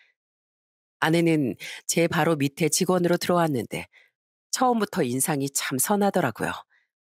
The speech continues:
제가 사수라서 일을 하나하나 가르쳐 줬는데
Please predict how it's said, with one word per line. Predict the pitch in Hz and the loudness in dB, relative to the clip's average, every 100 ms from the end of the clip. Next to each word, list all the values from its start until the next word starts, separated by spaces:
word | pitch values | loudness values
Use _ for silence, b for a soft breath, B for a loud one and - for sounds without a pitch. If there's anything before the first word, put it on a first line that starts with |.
| _ _ _ _ _ _ _ | _ _ _ _ _ _ _
제가 | - 151 165 | -2 2 2
사수라서 | - 247 214 165 - | 2 2 2 2 2
일을 | 135 131 | 0 0
하나하나 | 143 - 214 185 160 | 0 2 2 2 2
가르쳐 | - 151 160 180 | 0 0 0 0
줬는데 | 170 147 110 - | 2 0 -2 -4